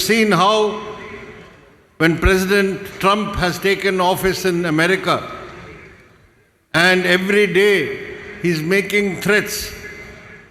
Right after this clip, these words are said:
to impose new taxes and tariffs on goods being exported from India.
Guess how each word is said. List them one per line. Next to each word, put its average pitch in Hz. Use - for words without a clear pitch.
to 185
impose 190
new 196
taxes 190
and 175
tariffs 185
on 160
goods 160
being 185
exported 180
from 175
India. 180